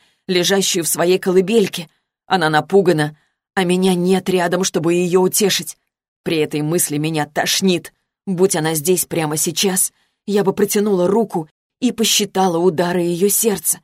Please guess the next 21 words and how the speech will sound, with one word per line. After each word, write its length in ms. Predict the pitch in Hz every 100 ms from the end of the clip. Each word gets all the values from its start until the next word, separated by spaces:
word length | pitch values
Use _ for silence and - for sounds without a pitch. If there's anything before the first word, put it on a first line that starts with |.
| _ _ _ -
И 100 | -
тогда 380 | 180 160 160 156
бы 120 | 165
я 180 | 151 156
узнала, 440 | 151 175 175 147
что 280 | 147 - 160
я 240 | 151 170
жива. 440 | 156 196 220 170 - _ _ _ _
Я 240 | 190 170 160
бы 100 | 190
знала, 400 | 156 170 160 175
что 220 | - 185
у 40 |
меня 220 | 175 180
есть 380 | 175 156 185 -
шанс 480 | - 185 190 190 - _ _ -
выйти 480 | 160 160 202 - 165
отсюда 440 | 147 - 175 170
живой. 480 | 151 180 165 160 - _ _ _ _ _ _
«Плохая 580 | 208 180 185 - 185 180
мать, 480 | 180 185 202 -